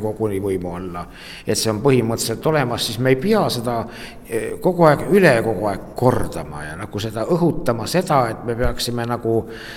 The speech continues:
naabris nägema seda momenti, kellega kogu aeg võidelda tuleb. Me teame seda, et Venemaa on suur, tugev ja,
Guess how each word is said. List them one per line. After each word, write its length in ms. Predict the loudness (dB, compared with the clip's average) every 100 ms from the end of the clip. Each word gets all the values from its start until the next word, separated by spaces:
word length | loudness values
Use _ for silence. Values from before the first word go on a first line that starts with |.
| -16 -16 -4
naabris 720 | 0 2 4 6 6 4 0 0
nägema 360 | 2 2 0 -4
seda 280 | -4 0 0 0 -2 -4
momenti, 720 | -6 -4 2 4 4 2 2
kellega 360 | 4 4 2 2
kogu 200 | 4 4
aeg 120 | 2 6
võidelda 520 | 8 8 6 0 -8
tuleb. 360 | -10 -12 -14 -8 -2 -2
Me 60 | 0
teame 380 | 2 2 0 -4
seda, 300 | -6 -8 -12
et 100 | -10 -4
Venemaa 360 | -2 -2 -6 -8
on 40 |
suur, 300 | -4 0 0 0
tugev 380 | 0 2 2
ja, 120 | 2